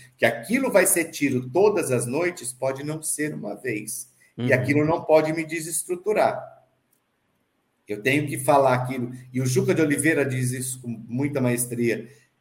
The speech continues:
Speaker 1: A comédia é pra quem assiste, não é pra quem faz. Pra mim é um
Speaker 2: Uhum.
Speaker 1: drama, mas você tá se mijando de rir na plateia.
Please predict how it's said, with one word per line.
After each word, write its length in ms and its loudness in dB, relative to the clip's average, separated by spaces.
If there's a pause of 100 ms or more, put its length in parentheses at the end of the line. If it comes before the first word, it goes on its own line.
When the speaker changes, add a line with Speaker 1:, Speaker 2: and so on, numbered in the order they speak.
Speaker 1:
A 100 0
comédia 480 6
é 20 -6
pra 140 -2
quem 200 0
assiste, 480 2
não 120 0
é 40 4
pra 140 -4
quem 160 -6
faz. 640 -6 (300)
Pra 140 4
mim 220 4
é 40 4
um 40 2
Speaker 2:
Uhum. 80 0
Speaker 1:
drama, 420 2 (460)
mas 160 -2
você 320 2
tá 120 -2
se 140 -2
mijando 560 0
de 100 -8
rir 140 -12
na 80 -8
plateia. 400 -14